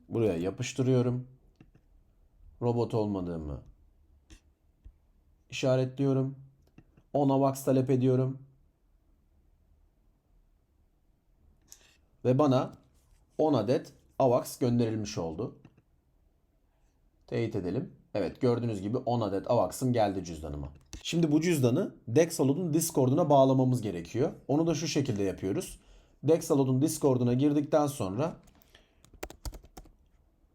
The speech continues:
Connect this to Dex diye bir bot var. Bu bota özel mesaj yazmanız gerekiyor. Fark etmez. Böyle bir tane mesaj gönderin.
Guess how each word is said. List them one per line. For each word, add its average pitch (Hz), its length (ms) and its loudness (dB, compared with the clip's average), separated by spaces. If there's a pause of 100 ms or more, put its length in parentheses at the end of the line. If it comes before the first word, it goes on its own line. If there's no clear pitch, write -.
(120)
Connect 160 440 2
this 156 200 -2
to 143 160 0
Dex 165 320 2
diye 143 320 2 (520)
bir 156 340 2
bot 151 380 4
var. - 260 0 (160)
Bu 165 500 0
bota 135 360 4
özel 151 300 4
mesaj 147 400 2
yazmanız 101 420 0
gerekiyor. 95 540 -2 (240)
Fark 156 340 2
etmez. 117 300 -2
Böyle 147 180 4
bir 147 60 0
tane 147 200 2
mesaj 147 360 2
gönderin. 113 480 -2